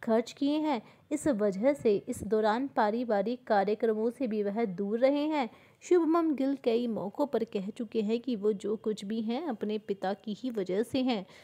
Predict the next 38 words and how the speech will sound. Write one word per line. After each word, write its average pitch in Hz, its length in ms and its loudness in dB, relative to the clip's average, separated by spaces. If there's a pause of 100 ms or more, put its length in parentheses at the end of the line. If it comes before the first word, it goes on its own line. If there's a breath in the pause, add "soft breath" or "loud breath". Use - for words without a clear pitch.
(180 loud breath)
शुभमन 302 560 2
की 226 220 -4
मां 214 240 0
का 220 200 -4
नाम 196 260 -4 (120)
कीरत 208 440 -2
है 247 180 0
और 294 120 0
वे 190 260 -6
भी 254 140 -4
काफ़ी 220 540 -8
स्टाइलिश 208 640 -6
हैं। 208 160 0 (480 loud breath)
टीम 311 240 4
इंडिया 254 340 2
का 233 300 -2 (200)
ये 247 340 -2 (180)
तेईस 285 360 -2
वर्षीय 233 320 -2
खिलाड़ी 202 560 -2 (120)
अक्सर 220 440 -4 (180)
मां 233 260 -2
संग 254 260 -4 (100)
तस्वीरें 214 600 -4 (160)
सोशल 269 320 -2
मीडिया 220 380 -6
पर 185 240 -8 (120)
शेयर 202 460 -14
करता 190 320 -8
रहता 233 360 -10
है। 254 240 -6 (540 loud breath)
शुभम 320 380 -4
गिल 294 200 -4
की 262 220 -6
मां 220 320 -6
एक 254 240 -8
हाउसवाइफ 190 760 -6
हैं। 175 200 -8